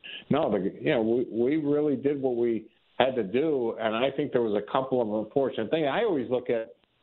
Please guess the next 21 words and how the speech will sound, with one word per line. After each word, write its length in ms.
the 80
home 240
run 160
by 120
Jim 280
Leyritz 440
is 120
what, 180
what 300
people 320
talk 240
about, 340
but 100
it 20
was 160
a 140
six 220
to 60
nothing 300
game 480
when 280